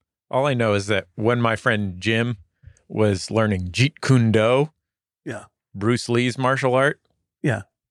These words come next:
Speaker 1: he told me that when, uh, Bruce Lee was making breakfast, he would do curls with his baby in one arm and a gallon of milk in the other arm.
Speaker 2: Hmm.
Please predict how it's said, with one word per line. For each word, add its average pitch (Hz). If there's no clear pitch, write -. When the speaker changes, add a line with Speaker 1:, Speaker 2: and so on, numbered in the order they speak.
Speaker 1:
he 120
told 120
me 113
that 104
when, 98
uh, 92
Bruce 104
Lee 117
was 98
making 101
breakfast, 120
he -
would 104
do 104
curls 123
with 107
his 98
baby 123
in 110
one 135
arm 151
and 104
a 101
gallon 113
of 95
milk 104
in 95
the 92
other 85
arm. 69
Speaker 2:
Hmm. 196